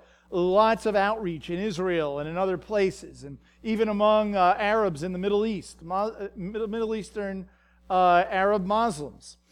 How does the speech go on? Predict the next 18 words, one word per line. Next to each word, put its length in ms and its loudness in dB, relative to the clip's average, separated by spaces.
Uh, 40 -4
uh, 800 0
we 100 -6
support, 600 -4
uh, 200 0
outreach 440 -4
there 240 -4
too. 360 -4
And 200 -2
so 220 0
out 180 4
of 120 4
Little 200 0
Beth 280 2
Messiah 400 0
in 80 -4
Columbus, 480 -4
Ohio, 800 0